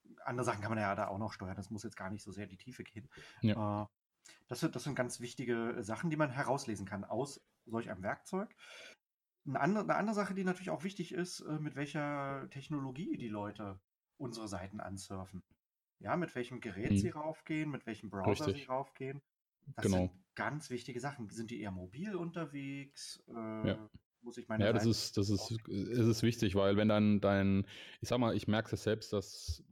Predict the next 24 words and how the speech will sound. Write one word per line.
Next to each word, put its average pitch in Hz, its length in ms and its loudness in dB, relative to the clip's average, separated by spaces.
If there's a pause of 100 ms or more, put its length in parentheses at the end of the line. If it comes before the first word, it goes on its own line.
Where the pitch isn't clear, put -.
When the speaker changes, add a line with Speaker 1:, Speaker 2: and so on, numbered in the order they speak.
(300)
Speaker 2:
der, 98 160 2
der 95 360 0 (320)
überwiegende 104 580 2
Teil, 104 320 2
der, 95 120 0
der 98 140 0
meine 95 240 -2
Webseite 98 360 -4
kommt, 104 380 -8
ankommt, 110 460 -2 (520)
ähm, 98 460 -2 (140)
kommt 107 180 0
über 98 120 0
Smartphone. 95 600 -4 (240)
Und 101 280 0
da 101 140 2
weißt 107 240 2
du, 113 40 4
es 98 100 2
ist 98 180 -6
wichtig, 107 300 0
dass 107 160 0
deine 101 200 2
Seite 101 420 0